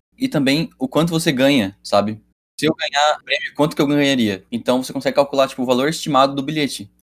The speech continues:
Aí eles viram que o valor estimado do bilhete era mais do que o valor do bilhete. Aí, resultado, eles compraram dezenas de bilhetes, milhares, e eles acabaram ficando milionário,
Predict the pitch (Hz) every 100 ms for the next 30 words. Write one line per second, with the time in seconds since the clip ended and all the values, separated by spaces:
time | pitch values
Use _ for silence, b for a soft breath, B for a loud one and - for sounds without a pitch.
0 | - 120 127 147 147 156 143 165 165 -
1 | 170 - 151 151 147 160 - 147 143 139
2 | 151 147 - - 135 147 139 165 - 135
3 | 151 - 165 170 165 147 156 160 165 165
4 | - 123 135 139 139 147 120 113 113 131
5 | 123 123 131 127 110 - _ _ _ 107
6 | 127 110 127 151 113 113 113 131 131 -
7 | 110 110 104 123 110 - 156 160 175 147
8 | 151 - 156 156 165 294 190 110